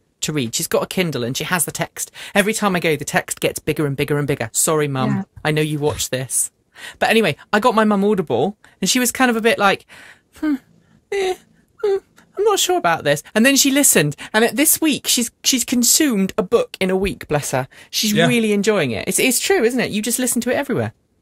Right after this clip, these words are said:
Speaker 3: And it, it, they're amazing. And it, it, it, if you don't have time to read, it's a wonderful way to get through books.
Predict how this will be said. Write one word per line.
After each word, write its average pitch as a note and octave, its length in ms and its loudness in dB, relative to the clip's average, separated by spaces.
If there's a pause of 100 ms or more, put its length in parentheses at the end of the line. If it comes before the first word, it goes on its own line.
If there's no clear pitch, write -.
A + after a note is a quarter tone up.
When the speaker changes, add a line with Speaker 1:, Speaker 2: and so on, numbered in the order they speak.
(240)
Speaker 3:
And F3+ 200 2
it, G#3 240 2
it, F#3+ 160 2
they're G3 140 4
amazing. F#3+ 380 0
And D3 100 4
it, C#3 80 0
it, D#3 380 2 (240)
it, D#3 120 -16
if D#3+ 160 0
you E3+ 80 2
don't F3+ 220 0
have E3 160 -2
time D#3 300 0
to C#3 100 -2
read, C#3 220 2
it's - 120 -2
a C3+ 80 2
wonderful C3+ 380 2
way A#2 160 4
to A2+ 140 0
get - 160 -4
through A2 140 0
books. - 340 0